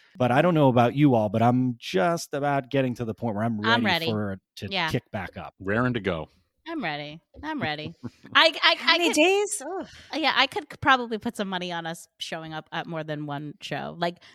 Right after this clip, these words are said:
Speaker 2: maybe we'll, you'll see us before M S G. <laughs> At least one of us.
Speaker 3: I, w-, I would bet that
Speaker 2: You know
Speaker 3: I,
Speaker 2: how
Speaker 3: I
Speaker 2: we
Speaker 3: would
Speaker 2: roll.
Speaker 3: take
Speaker 2: You know how
Speaker 3: the,
Speaker 2: we
Speaker 3: uh,
Speaker 2: roll.
Speaker 3: yeah, I, I think at least one of us will end up at one show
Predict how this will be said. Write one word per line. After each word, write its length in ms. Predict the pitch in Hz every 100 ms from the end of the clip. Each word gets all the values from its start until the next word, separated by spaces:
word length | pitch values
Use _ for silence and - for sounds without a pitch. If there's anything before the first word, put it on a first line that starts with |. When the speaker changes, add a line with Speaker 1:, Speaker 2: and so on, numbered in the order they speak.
| _
Speaker 2:
maybe 680 | 247 277 262 247 240 233 226 _ _ _
we'll, 200 | 220 214
you'll 160 | 202 208
see 180 | - 196
us 140 | 185
before 280 | 190 180 170
M 200 | 160 165
S 160 | 175
G. 360 | 214 294 269 - -
<laughs> 100 | -
At 100 | 339 302
least 260 | 508 - 392
one 160 | 269
of 100 | 233
us. 380 | 185 190 - - - - - - - _ _ _ -
Speaker 3:
I, 100 | 135
w-, 140 | 165 -
I 100 | 175
would 140 | 170
bet 180 | 151 131
that 100 | -
Speaker 2:
You 60 |
know 60 | 117
Speaker 3:
I, 40 | 120
Speaker 2:
how 60 |
Speaker 3:
I 80 | 117 120
Speaker 2:
we 40 |
Speaker 3:
would 60 | 123
Speaker 2:
roll. 40 | 156
Speaker 3:
take 180 | 107
Speaker 2:
You 80 | 285
know 60 | 277
how 60 | 101
Speaker 3:
the, 40 |
Speaker 2:
we 40 | 92
Speaker 3:
uh, 100 | 87
Speaker 2:
roll. 120 | 87
Speaker 3:
yeah, 160 | 92 87
I, 240 | 90 104 117
I 20 |
think 160 | 117 123
at 100 | 107
least 260 | 107 104 -
one 160 | 90
of 100 | 90
us 200 | 87 82
will 120 | 80
end 120 | 85 87
up 100 | 87
at 140 | 78
one 240 | 82 85
show 480 | 85 87 80 76 76